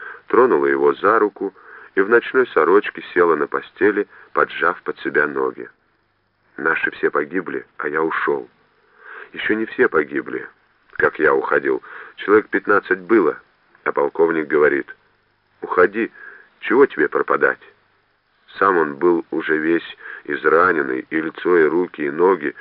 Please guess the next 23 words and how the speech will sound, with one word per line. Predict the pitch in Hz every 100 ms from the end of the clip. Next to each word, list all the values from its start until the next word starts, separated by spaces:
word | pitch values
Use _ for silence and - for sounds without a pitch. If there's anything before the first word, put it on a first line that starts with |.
| - - -
и | 80
спина, | - 82 80 92 95 69 - _ _ _
весь | 82 92 80
в | -
бинтах, | 82 80 - 92 76 71
в | -
крови. | 69 73 82 90 - _ _ _ _ _ _
Нам, | 73 90 95
говорит, | 85 85 78 - - _ _ _ _
все | - 80
равно | 76 85 90
гибнуть, | 71 76 65 62 - - _
а | -
тебе | 67 78 82
зачем?' | 71 - 64 60 _ _ _ _ _ _ _ _
И | 92
я | 107 123
ушел. | 90 - 73 60 _ _ _ _ _ _ _ _ _ _ -
А | 85
теперь | - 95 90
уж, | -
я | 73
думаю, | 71 85 80 78